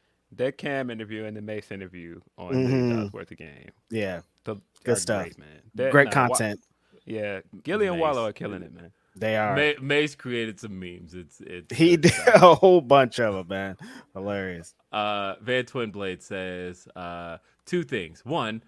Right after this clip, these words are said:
Speaker 3: Camaro Jackson versus Mike Outlaw for the Crown of Glory title has been announced.
Speaker 2: Hot.
Speaker 3: And two,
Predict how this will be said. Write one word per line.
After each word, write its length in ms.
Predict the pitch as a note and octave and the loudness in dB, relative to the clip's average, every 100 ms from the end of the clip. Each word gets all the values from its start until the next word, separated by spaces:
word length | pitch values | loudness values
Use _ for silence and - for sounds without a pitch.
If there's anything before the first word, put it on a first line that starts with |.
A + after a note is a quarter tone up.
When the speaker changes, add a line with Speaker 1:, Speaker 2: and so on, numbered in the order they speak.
| _ - | _ -12
Speaker 3:
Camaro 300 | G#2 B2+ B2+ | -4 -2 0
Jackson 340 | B2+ A#2 A2 | -2 -4 -8
versus 260 | G#2+ G2 F#2 | -12 -12 -6
Mike 260 | A2 A2+ | -6 -2
Outlaw 420 | G#2 G2+ G2+ G2 - _ _ | -4 -6 -8 -10 -12 _ _
for 220 | G#2+ G2 | -10 -10
the 100 | F#2 | -10
Crown 340 | - B2+ B2+ | -4 -2 -2
of 120 | A#2+ | -4
Glory 280 | A2+ A#2 A2+ | -6 -4 -4
title 380 | A2+ G#2 G2 G2 | -6 -8 -6 -8
has 140 | F#2+ | -12
been 180 | D#2+ F#2+ | -12 -10
announced. 440 | A#2+ G2+ F#2 G2+ _ - | -8 -10 -12 -16 _ -8
Speaker 2:
Hot. 160 | A2+ G#2 | -4 -2
Speaker 3:
And 80 | A2+ | -2
two, 280 | D3+ C3+ | -4 -4